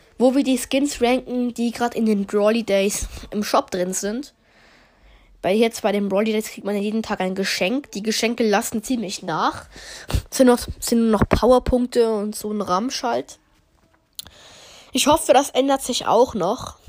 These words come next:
Aktuell in Pokémon Go ist auch sehr viel los. Minecraft ist auch grad sehr viel los bei mir. Weil ich nur noch diverse Sachen machen muss. Genau, mm.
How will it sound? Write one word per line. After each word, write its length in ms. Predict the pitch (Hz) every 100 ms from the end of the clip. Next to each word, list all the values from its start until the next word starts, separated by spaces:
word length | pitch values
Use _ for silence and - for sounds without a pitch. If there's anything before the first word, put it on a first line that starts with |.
| - -
Aktuell 400 | 226 - 240 233
in 100 | 247
Pokémon 480 | 277 262 247 220 220
Go 260 | 220 247
ist 100 | 254
auch 100 | 233
sehr 240 | - 220 214
viel 220 | - 208
los. 380 | 208 208 - 180
Minecraft 680 | 190 220 - 208 202 -
ist 160 | 220 226
auch 140 | 226
grad 160 | - 220
sehr 220 | - 226
viel 160 | - 240
los 220 | 277 -
bei 140 | 269
mir. 220 | 269 285 - - - - - - - - - -
Weil 180 | 285 277
ich 100 | 311
nur 80 | 320
noch 260 | 311 - -
diverse 500 | 277 254 262 269 247
Sachen 340 | 247 240 247
machen 260 | 233 240 247
muss. 420 | 240 247 - - - - - - - -
Genau, 460 | 233 233 220 226 -
mm. 800 | - 208 208 214 214 214 220